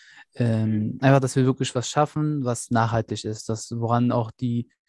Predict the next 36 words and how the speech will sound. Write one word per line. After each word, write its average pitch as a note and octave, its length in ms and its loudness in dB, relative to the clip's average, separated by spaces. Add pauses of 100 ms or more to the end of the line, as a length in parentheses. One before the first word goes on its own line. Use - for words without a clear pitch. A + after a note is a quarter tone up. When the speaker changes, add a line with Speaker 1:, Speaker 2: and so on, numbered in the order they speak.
(220)
Speaker 1:
Jugendlichen, C3+ 840 4
die A2+ 100 -4
Vorstände A#2+ 480 -2
nach A#2 300 0
uns A#2+ 140 -8
selber A#2 280 -2
weiterhin A#2 400 0
profitieren D#3 580 -2
können F3 300 0 (300)
und C3 100 2
auch A2+ 100 2
weiter B2 240 2
ausbessern A#2 560 0
können, C#3 360 -2 (260)
dass - 120 -10
man B2 100 0
einfach B2 160 -2
diesen A#2+ 280 -2
Grundbaustein B2+ 840 -2
wirklich A#2 360 -6
befestigt, D#3+ 800 -2
aufsetzt C#3+ 840 0 (140)
und - 460 -4 (680)
architektonisches - 800 2
Beispiel, A#2+ 380 2
damit A#2 280 0
man A#2 80 0
einfach A2+ 260 -4
so - 120 -4
ein A2 60 0
Haus A#2 240 2
bauen A2+ 240 0
kann B2+ 320 -2
<laughs> - 240 0
am B2 200 -4
Ende, B2+ 380 0